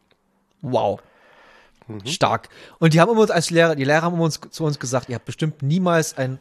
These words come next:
Speaker 1: Taschenrechner in eurer Hosentasche. Fick dich einfach, Frau Nikolaus. Fick dich.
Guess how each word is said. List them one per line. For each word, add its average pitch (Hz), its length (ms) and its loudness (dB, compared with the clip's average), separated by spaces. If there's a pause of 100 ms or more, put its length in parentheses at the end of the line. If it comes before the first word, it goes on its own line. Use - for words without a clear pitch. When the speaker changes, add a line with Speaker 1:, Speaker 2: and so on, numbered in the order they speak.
(160)
Speaker 1:
Taschenrechner 139 440 -2
in 117 80 -4
eurer 113 320 -2
Hosentasche. 110 540 -4 (800)
Fick - 400 -2
dich - 300 -4 (100)
einfach, 120 340 -2
Frau - 180 -2
Nikolaus. 107 480 -4
Fick - 340 -4
dich. - 280 -10